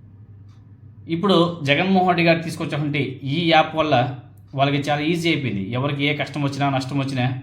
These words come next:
సింపుల్గా యాప్లో డేటా ఇస్తే అది ఆటోమేటిక్ జగన్మోహన్ రెడ్డి గారి దగ్గర వరకు వెళ్ళిపోతుంది. So అది కూడా ఒక మంచి పరిణామం. ఈ రెండు నిన్న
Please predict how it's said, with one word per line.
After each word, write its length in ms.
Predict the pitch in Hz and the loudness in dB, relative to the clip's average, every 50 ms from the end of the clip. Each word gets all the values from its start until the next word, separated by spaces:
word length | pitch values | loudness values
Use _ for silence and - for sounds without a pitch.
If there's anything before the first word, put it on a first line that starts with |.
| - - - | -12 -16 -16
సింపుల్గా 420 | - - 147 147 147 151 151 147 | -10 -8 -6 -4 -4 -2 0 0
యాప్లో 420 | 139 135 135 135 135 135 139 131 113 113 110 - - - - - - - - - - - - - - - - - - - - - | 2 4 2 2 2 0 0 -2 -2 -2 -4 -8 -14 -20 -20 -20 -20 -20 -20 -20 -20 -20 -20 -20 -20 -20 -20 -20 -20 -18 -10 -4
డేటా 280 | 117 127 135 131 147 147 | 0 0 0 2 2 2
ఇస్తే 280 | 143 135 - - 120 110 113 - - - - - | 2 2 0 -2 -2 -2 -4 -4 -8 -12 -8 -4
అది 120 | 131 131 | 0 2
ఆటోమేటిక్ 380 | 135 139 147 143 143 139 - - - - - - - - - - - - - - - - - - - - - | 2 2 2 2 0 0 -2 -6 -14 -20 -20 -20 -20 -20 -20 -20 -20 -20 -18 -18 -20 -20 -20 -20 -16 -10 -4
జగన్మోహన్ 460 | 117 127 135 143 143 147 143 139 139 | 0 2 2 4 4 4 2 2 2
రెడ్డి 120 | 135 131 131 131 | 2 2 2 2
గారి 120 | 131 123 | 2 2
దగ్గర 220 | 123 117 113 123 120 | 0 0 0 0 2
వరకు 200 | 131 139 143 139 | 2 2 2 2
వెళ్ళిపోతుంది. 460 | 123 123 117 117 107 98 92 87 85 - - | 0 0 0 -2 -4 -4 -6 -8 -8 -6 -2
So 100 | 151 147 135 139 135 - - - - - - - - | 0 2 2 2 0 -2 -6 -12 -12 -10 -10 -6 -4
అది 120 | 135 135 170 | -2 -2 0
కూడా 140 | 180 170 165 | 2 2 2
ఒక 120 | 147 151 151 | 2 2 0
మంచి 160 | 151 147 147 | 0 0 0
పరిణామం. 440 | - 165 165 160 165 147 123 - - - - - - - - - - - - - - - - - - - - 139 | 2 2 2 4 4 2 2 0 -2 -8 -10 -14 -14 -14 -14 -14 -16 -16 -16 -16 -16 -16 -16 -16 -16 -10 -4 -2
ఈ 80 | 143 | 0
రెండు 320 | 151 160 165 180 196 202 196 165 165 170 170 165 | 4 4 4 4 6 4 4 4 2 2 0 0
నిన్న 260 | 147 143 151 160 160 | 0 2 2 4 4